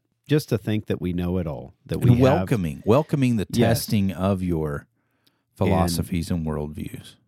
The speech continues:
Speaker 1: And that's a, that's a, that can be a dangerous thing if you don't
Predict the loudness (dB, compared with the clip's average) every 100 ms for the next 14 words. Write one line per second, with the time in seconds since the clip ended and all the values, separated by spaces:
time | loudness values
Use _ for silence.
0 | _ -4 0 0 0 0 0 2 0 -4
1 | _ _ _ _ _ -2 0 0 -2 -2
2 | 0 0 0 0 -2 -2 -4 -4 -6 -4
3 | -4 -6 -8 -6 -6 -6 -10